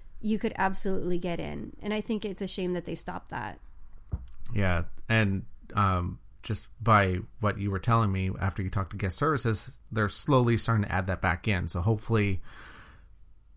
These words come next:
Speaker 2: all the restaurants end up like that again.
Speaker 1: It would be nice, yeah.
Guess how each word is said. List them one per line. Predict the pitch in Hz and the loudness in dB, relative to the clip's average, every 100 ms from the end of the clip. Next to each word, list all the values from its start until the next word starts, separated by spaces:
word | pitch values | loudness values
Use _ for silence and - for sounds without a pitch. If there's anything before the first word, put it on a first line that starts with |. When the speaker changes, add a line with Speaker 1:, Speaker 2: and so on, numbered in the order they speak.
| - | -2
Speaker 2:
all | 127 127 | 6 8
the | 104 | 8
restaurants | 101 - 95 90 - - - - - | 6 4 2 2 -2 -8 -14 -18 -2
end | 104 95 | 0 2
up | 90 98 - | 0 -4 -4
like | 104 90 | -2 0
that | 90 85 | -2 -2
again. | 85 76 60 92 - - - - - - | -4 -4 -4 -8 -10 -20 -20 -20 -20 -12
Speaker 1:
It | - | -4
would | 220 202 | -2 -2
be | 196 | -2
nice, | 180 170 - - | -4 -6 -8 -4
yeah. | 208 180 165 | -2 -2 -4